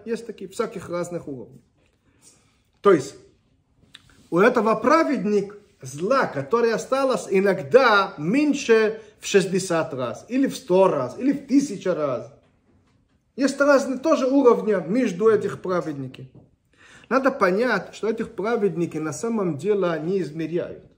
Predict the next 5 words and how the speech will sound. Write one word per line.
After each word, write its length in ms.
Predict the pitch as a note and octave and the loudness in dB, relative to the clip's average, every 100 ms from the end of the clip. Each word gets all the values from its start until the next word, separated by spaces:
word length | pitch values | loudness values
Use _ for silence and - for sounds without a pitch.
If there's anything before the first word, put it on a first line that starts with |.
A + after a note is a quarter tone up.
| _ - D#3 B2+ _ _ _ _ - - - D#3 A#2 - _ _ _ | _ -18 -18 -18 _ _ _ _ -20 -20 -16 -16 -18 -20 _ _ _
Э, 600 | - C#3 B2+ B2 B2+ B2 B2 | -12 -8 -6 -4 -4 -6 -4
очень 320 | G3+ G#3 A3+ G3+ | -2 0 -2 -2
красивая 560 | E3+ C#3 G#3 F#3 E3 | -4 0 2 2 2
мишна 420 | C#3+ C3 - F#3+ | 0 -2 -4 -4
есть 340 | D3+ C#3+ D#3 | -2 -2 -6